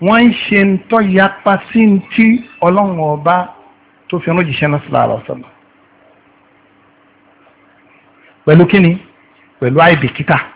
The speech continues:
Torí pé kí ni?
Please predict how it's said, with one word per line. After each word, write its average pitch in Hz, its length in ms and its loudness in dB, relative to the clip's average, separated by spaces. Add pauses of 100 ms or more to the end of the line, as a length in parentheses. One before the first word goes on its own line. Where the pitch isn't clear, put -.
(4000)
Torí 233 220 4
pé 240 120 4
kí 240 140 2
ni? 208 160 0